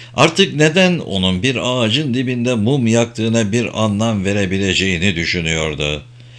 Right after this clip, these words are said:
Derken aklına daha şaşırtıcı ve korkutucu bir şey geldi.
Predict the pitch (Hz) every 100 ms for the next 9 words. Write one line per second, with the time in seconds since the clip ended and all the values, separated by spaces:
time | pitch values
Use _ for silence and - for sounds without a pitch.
0 | - - - 143 190 180 185 170 165 175
1 | 175 156 156 170 - 156 165 143 151 151
2 | 151 139 139 139 120 131 123 139 113 107
3 | - 85 98 82 80 80 76 76